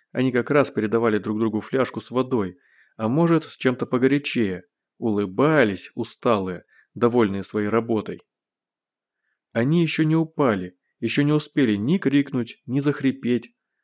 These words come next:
а живая машина смерти уже наводилась в распахнутую дверь люк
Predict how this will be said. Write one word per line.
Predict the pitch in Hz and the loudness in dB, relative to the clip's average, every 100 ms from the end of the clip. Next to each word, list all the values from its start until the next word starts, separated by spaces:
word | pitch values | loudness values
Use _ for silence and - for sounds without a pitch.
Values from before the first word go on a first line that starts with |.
| _ | _
а | - | -8
живая | 101 113 110 123 107 | -2 -2 2 2 2
машина | 107 - 113 101 | -2 -4 -6 -6
смерти | - 131 147 143 - 95 _ _ | -6 -2 0 0 -4 -8 _ _
уже | - 117 113 139 117 | -6 -4 2 2 2
наводилась | 117 110 110 113 151 147 - | -2 2 0 2 2 2 0
в | |
распахнутую | 110 107 - 135 143 135 - 135 131 | -4 -4 -4 -4 -2 -4 0 0 0
дверь | 104 107 107 | 0 0 0
люк | 117 131 101 - | 0 0 -2 -6